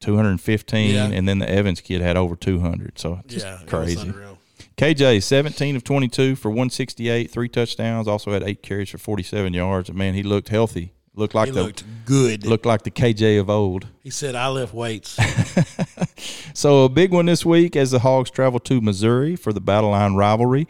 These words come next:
Speaker 1: Uh, the, the thing about this one that concerns me a little bit is we've never played well at Missouri.
Speaker 2: No, ever,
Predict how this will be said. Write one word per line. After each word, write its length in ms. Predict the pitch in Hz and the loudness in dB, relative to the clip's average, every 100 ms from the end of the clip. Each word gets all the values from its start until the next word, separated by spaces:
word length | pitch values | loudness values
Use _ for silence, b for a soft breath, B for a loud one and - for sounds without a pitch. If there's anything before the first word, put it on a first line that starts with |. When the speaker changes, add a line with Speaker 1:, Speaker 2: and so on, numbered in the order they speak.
| B B B - | B B B -4
Speaker 1:
Uh, 400 | 98 92 90 - | 0 2 2 -2
the, 200 | - 98 - | -6 -6 -6
the 220 | 110 95 | -4 -6
thing 280 | - 151 143 | -2 -2 2
about 260 | 110 101 | 2 2
this 200 | 120 120 | 0 -2
one 220 | 95 92 - _ _ _ _ _ - | -4 -6 -10 _ _ _ _ _ -12
that 220 | 85 - | -12 -8
concerns 520 | - 95 - 131 107 92 | -2 -2 2 4 4 2
me 100 | 90 | 0
a 40 | |
little 180 | 92 101 | 2 2
bit 240 | 82 87 - | 2 -2 -2
is 80 | 87 | -6
we've 160 | 80 | 0
never 300 | 87 117 127 | 2 2 0
played 280 | - 113 104 | 0 2 2
well 220 | 87 85 | 2 2
at 60 | - | 0
Missouri. 400 | 82 82 92 101 | -4 -4 -4 -6
Speaker 2:
No, 260 | 123 113 92 - | -6 -8 -12 -6
ever, 340 | 147 117 98 | -4 -4 -12